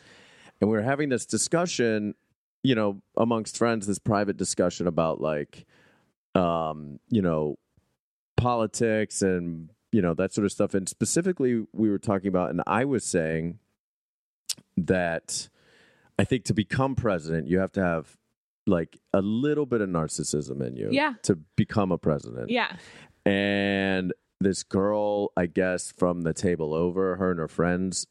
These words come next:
Speaker 1: were eavesdropping, but I think they were a little bit drunk and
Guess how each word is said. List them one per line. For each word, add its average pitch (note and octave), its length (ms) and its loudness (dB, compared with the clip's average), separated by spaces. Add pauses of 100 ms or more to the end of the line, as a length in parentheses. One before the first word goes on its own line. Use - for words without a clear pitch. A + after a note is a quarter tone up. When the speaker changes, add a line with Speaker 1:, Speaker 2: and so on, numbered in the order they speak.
Speaker 1:
were D#2+ 320 0
eavesdropping, E2+ 960 0 (440)
but E2+ 100 4
I E2+ 60 2
think G#2 160 -2
they G#2 100 2
were F#2 100 0
a F2+ 60 0
little E2+ 160 0
bit D#2 180 -2
drunk F2 640 -2 (440)
and E2+ 840 0